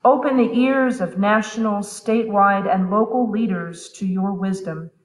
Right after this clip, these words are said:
and to the guidance of the scientific community. Guide presidents and prime ministers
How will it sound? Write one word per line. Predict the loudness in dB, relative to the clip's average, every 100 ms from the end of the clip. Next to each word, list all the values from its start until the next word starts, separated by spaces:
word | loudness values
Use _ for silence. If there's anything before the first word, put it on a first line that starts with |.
| _ _ _
and | -10
to | -4
the | -4
guidance | 2 6 6 4 0 -2 -4
of | -4
the | -4
scientific | -2 0 0 -4 -10 -12 -14 -14
community. | -6 -4 -4 -12 -18 -20 _ _ _ _ _ _ _ _ _ _ 0
Guide | 4 4 0
presidents | 2 2 4 2 0 -2 -6
and | -8 -8
prime | 0 0 2
ministers | 0 -2 -4 -6 -6 -6